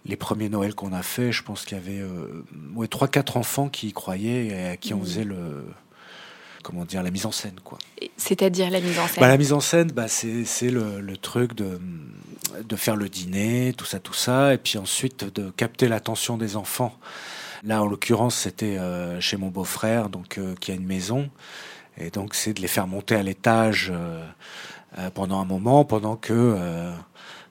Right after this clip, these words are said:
Speaker 1: quelqu'un place les cadeaux sous le sapin, et puis ensuite on redescend, fait « Oh, bah, le Père Noël est passé ». Voilà.
Speaker 2: Mm.
Speaker 1: Donc, euh, ce, cette mise en scène-là, et qui a très bien marché, euh, avec tous les enfants,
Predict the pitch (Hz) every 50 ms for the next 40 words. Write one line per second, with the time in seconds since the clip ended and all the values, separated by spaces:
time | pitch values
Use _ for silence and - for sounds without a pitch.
0 | _ - 98 90 - - - 123 120 120 113 107 - - 104 95 - 104 98 107
1 | 104 - - 95 - - 101 92 - - 123 135 139 131 131 - 107 95 - -
2 | 110 - 107 92 95 98 92 90 - 127 117 - 143 120 170 214 226 233 226 214
3 | 190 190 170 170 156 165 156 143 143 147 143 143 139 123 - 110 104 - - -
4 | 131 135 127 113 - - - - - - - 104 101 107 104 104 101 92 92 90
5 | - 110 104 98 - - 104 98 104 104 104 98 - - 104 101 101 98 - -
6 | 107 - - 107 101 101 92 - - 110 101 104 107 123 139 131 - - - -
7 | - - - - - - - - - 113 104 - 117 - - - 113 104 101 92
8 | 95 85 - - - 104 107 107 98 87 82 80 76 80 78 80 80 80 82 -
9 | - - 87 87 85 80 78 76 - - 92 92 95 95